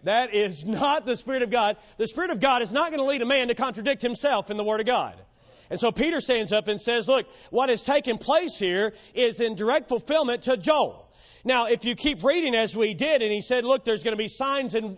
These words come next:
and wonders in heaven and in the earth, and the, and the sun is gonna be, uh, is gonna be turned, uh, into darkness, and the moon into blood." And some, some try to, uh, say that that's, that was take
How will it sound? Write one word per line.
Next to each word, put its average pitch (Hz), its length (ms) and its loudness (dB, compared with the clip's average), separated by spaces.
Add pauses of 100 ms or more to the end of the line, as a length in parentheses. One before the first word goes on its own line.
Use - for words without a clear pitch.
and 214 180 -4
wonders 240 440 0
in 220 120 -2
heaven 240 360 0
and 214 100 -4
in 214 140 -4
the 233 140 0
earth, 254 280 0
and 202 140 -4
the, 185 100 0 (320)
and 240 160 -2
the 233 60 0
sun 294 280 -2
is 254 140 -2
gonna 240 180 -2
be, 226 220 -2 (240)
uh, 226 200 2
is 233 140 2
gonna 247 200 0
be 247 220 0
turned, 233 580 -2 (240)
uh, 214 260 2
into 247 320 0
darkness, 226 580 2
and 233 140 0
the 233 60 0
moon 277 320 0
into 226 180 0
blood." 254 300 2
And 220 120 -2
some, 277 360 -4 (260)
some 277 240 0
try 240 220 2
to, 240 80 2
uh, 214 340 2
say 247 300 0
that 226 220 -2
that's, 240 440 -2
that 233 220 2
was 226 140 2
take 240 200 0